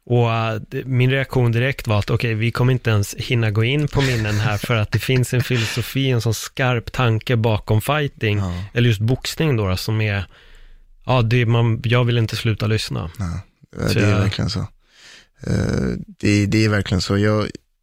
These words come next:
Speaker 2: jag har ju haft en kort karriär, så jag ska inte säga att jag är den mest meriterade, men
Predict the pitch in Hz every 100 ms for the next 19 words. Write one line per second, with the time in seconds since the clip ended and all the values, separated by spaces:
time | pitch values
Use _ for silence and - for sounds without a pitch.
0 | _ - 120 120 120 127 - 127 - 110
1 | - - - 110 - _ - - _ _
2 | _ - - - 98 - - - - -
3 | - 107 - 69 58 110 - - _ _
4 | _ - 101 101 - 104 95 - - 113
5 | 92 - 87 95 95 85